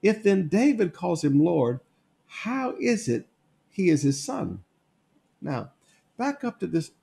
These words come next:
in the Spirit. David just wasn't talking one day. See, David was also a prophet. <laughs> He wasn't just a king, he was also a prophet. So it, as a prophet, he said,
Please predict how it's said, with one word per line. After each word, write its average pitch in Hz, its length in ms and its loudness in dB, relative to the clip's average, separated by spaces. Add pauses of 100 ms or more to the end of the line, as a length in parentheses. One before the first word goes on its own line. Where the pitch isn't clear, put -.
(160)
in 180 240 0
the 156 80 -2
Spirit. - 640 -6 (680)
David 254 300 0
just 202 200 -4
wasn't 143 320 -4
talking 165 440 -4
one 95 160 -2
day. - 280 -12 (920)
See, - 200 -8
David 202 480 -2
was 160 220 -2
also 156 500 -2
a 127 60 -12
prophet. - 540 -12 (600)
<laughs> - 380 -6
He 143 120 0
wasn't 196 360 -4
just 190 160 -6
a 175 40 -6
king, - 540 -4 (480)
he 175 60 -8
was 160 180 -2
also 165 300 -4
a - 260 -18
prophet. - 480 -14 (960)
So - 240 -8
it, 202 260 -4
as 165 160 0
a 156 60 2
prophet, - 640 -4
he 135 140 0
said, 110 380 -6